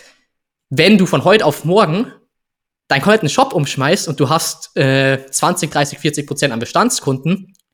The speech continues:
die haben keine Ahnung mehr, wo dein Zeug ist. Klar, die, wenn du das Ding jetzt zwei, drei Monate am Laufen hast, dann haben die auch keine Probleme mehr damit.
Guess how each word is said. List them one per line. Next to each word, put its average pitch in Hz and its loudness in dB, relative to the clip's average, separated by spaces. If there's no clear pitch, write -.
die 127 -2
haben 127 -2
keine 156 2
Ahnung 143 2
mehr, 135 2
wo 131 -2
dein 120 0
Zeug 196 2
ist. - -2
Klar, 147 2
die, 143 2
wenn 156 2
du 156 0
das 147 0
Ding 156 0
jetzt - -2
zwei, 147 0
drei 143 0
Monate 143 0
am 127 -2
Laufen 147 2
hast, 151 -2
dann 131 -2
haben 135 0
die 131 0
auch 131 0
keine 127 -4
Probleme 170 0
mehr 123 0
damit. 127 -2